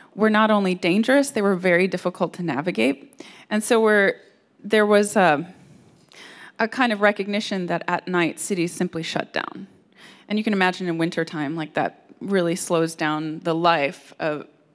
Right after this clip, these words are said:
of people in a massive urban environment. There was also, can we go to the next one? Maybe it's slightly larger. And, okay. I think these are some,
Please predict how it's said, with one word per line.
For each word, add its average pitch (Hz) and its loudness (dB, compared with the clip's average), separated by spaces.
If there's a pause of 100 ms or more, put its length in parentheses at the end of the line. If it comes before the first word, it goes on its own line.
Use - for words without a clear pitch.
(140)
of 160 -10 (100)
people 156 -4 (420)
in 170 0
a 170 -2
massive 147 -2
urban 156 -2 (140)
environment. 160 -2 (540)
There 226 2
was 233 4
also, 220 4 (120)
can 254 -4
we 269 0
go 359 4
to 381 6
the 240 4
next - -2
one? 220 -4
Maybe 214 -4
it's - -8
slightly - -10 (380)
larger. - -8
And, - -12
okay. - -12
I - -20
think 247 -4
these 233 2
are 196 4
some, - -4